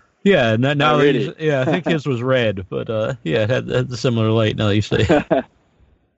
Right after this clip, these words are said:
Speaker 1: So, uh,
Speaker 2: Yeah, yeah, yeah.
Speaker 1: so,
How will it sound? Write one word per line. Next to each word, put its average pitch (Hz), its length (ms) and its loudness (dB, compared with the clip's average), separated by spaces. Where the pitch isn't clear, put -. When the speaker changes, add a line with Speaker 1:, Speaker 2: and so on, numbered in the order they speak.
Speaker 1:
So, 147 240 4
uh, 147 120 6
Speaker 2:
Yeah, 135 180 2
yeah, 127 160 0
yeah. 120 220 -2
Speaker 1:
so, - 180 -4